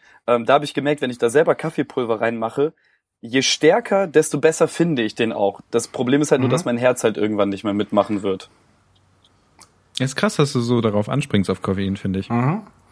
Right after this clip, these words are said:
Speaker 3: Also ich hab das überhaupt nicht.
Speaker 2: Ja, doch, kein
Speaker 3: Ich
Speaker 2: Zucker
Speaker 3: kann
Speaker 2: mehr.
Speaker 3: auch, meine, meiner Meinung nach kann ich auch mehr Koffein ab,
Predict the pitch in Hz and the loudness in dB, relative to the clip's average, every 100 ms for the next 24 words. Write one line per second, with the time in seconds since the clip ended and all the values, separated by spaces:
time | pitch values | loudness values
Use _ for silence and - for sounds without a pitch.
0 | - 120 143 147 156 - 107 110 - 90 | -4 0 0 0 -4 -4 -2 -2 -2 -4
1 | 90 - - 131 139 139 135 - 160 160 | -4 -6 -4 2 2 2 0 0 0 2
2 | 139 - - _ _ _ _ - 127 165 | 0 -2 -10 _ _ _ _ 0 4 4
3 | 175 - 139 156 151 147 147 139 - - | 2 0 0 2 2 2 0 -2 -2 -2
4 | 139 143 139 127 - 214 175 131 135 147 | -2 -2 -2 -4 -6 -8 -2 0 0 0
5 | 147 139 123 113 127 - | -2 -2 -2 -2 -2 -4